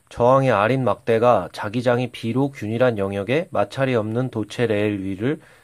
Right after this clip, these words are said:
가로질러 놓여 있다. 이때 다음 질문에 답하여라. 가. 이 막대가 일정한 속력 V로 움직이기 위해 가해져야 할 힘의 크기를 B, R, V, X, L로 나타내어라 라는 문제인데요. 어, 요 문제 같은 경우 이제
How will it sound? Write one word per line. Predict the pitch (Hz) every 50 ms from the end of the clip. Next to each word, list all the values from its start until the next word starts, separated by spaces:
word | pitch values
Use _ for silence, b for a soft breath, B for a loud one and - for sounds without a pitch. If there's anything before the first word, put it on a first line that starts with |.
| B B
가로질러 | - - 104 110 113 98 - 107 123 131 113
놓여 | 95 95 92 87
있다. | 85 - - 95 85 78 b b b b b b
이때 | - 104 - - 120
다음 | - - 98 104 107 104
질문에 | 92 104 95 98 104 104 98
답하여라. | - 95 87 _ - 107 95 90 85 80 85 85 80 - b b b b - _ _
가. | _ - - 101 87 - _ b b b b b b b b b b
이 | 110 120 135 139
막대가 | 123 101 98 - - 123 120 117 135
일정한 | 123 101 - - 123 120 117
속력 | 110 117 120 117 113 -
V로 | - 110 110 117 117 113
움직이기 | 101 101 101 98 110 107 104 101 98 107 107 98
위해 | 92 98 104 120 139 165 - _
가해져야 | - - 98 98 104 107 95 107 104 101 101
할 | 104 120 127
힘의 | 120 120 156 165 165 165
크기를 | - - 123 104 107 107 120 147 190 - b b b b b b b b b b _
B, | - - 110 110 127 160 180 -
R, | - 101 95 101 120 147 185 175 _ _ _ _ _
V, | - - 104 110 143 160 - -
X, | 104 - - - - 135 -
L로 | - 95 98 110 135 143
나타내어라 | - 95 92 - - 110 95 95 92 90 90 92 90 90
라는 | 95 90 85
문제인데요. | 85 85 - 90 87 85 87 90 101 120 131 120 - b b b b b b b b b b b -
어, | 107 110 110 110 113 110 110 110
요 | 110 113 123
문제 | 131 143 143 156
같은 | 151 156 156 - 156 147
경우 | 143 143 135 139 135 135 135 113
이제 | 95 - 104 101 98 -